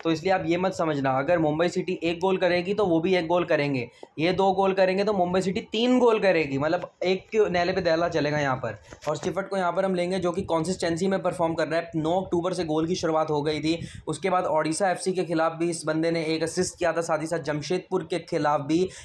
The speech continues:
एक assist किया था और तीन बार गोल की try की थी, but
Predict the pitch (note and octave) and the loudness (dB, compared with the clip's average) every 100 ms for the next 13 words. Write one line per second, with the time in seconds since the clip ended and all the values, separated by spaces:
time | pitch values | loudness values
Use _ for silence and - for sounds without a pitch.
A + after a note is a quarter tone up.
0 | - E3 E3+ F3+ F3 F3 - E3+ D#3+ E3+ | -4 -2 0 -2 0 -4 -2 0 2 0
1 | E3+ F3 F3 E3 D#3+ D3+ D3+ D3+ D#3+ D3+ | 0 -4 0 0 0 0 -2 -2 -2 -2
2 | D3 C#3+ C3+ C3 A2+ - - E3 | -2 -2 -2 -2 -6 -12 -6 -6